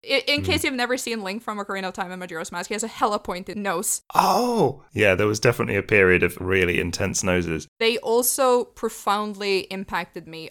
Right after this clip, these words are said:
Speaker 1: obviously with the music by Koji Kondo, which is iconic. I know someone is probably gonna chuckle in their beards when I say the environment felt so alive and rich. When you look at the graphics today, they're
Speaker 2: <laughs>
Speaker 1: probably anything but.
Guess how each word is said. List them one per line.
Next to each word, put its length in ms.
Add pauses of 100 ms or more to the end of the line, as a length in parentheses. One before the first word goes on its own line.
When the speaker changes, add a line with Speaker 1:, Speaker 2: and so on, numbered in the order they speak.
Speaker 1:
obviously 380
with 180
the 80
music 400
by 120
Koji 300
Kondo, 520 (100)
which 180
is 160
iconic. 640 (320)
I 160
know 360
someone 400
is 100
probably 320
gonna 480 (380)
chuckle 300
in 100
their 120
beards 560
when 160
I 80
say 360
the 220
environment 640
felt 260
so 240
alive 360
and 180
rich. 380
When 160
you 100
look 180
at 60
the 60
graphics 420
today, 240
they're 240
Speaker 2:
<laughs> 200
Speaker 1:
probably 260
anything 360
but. 340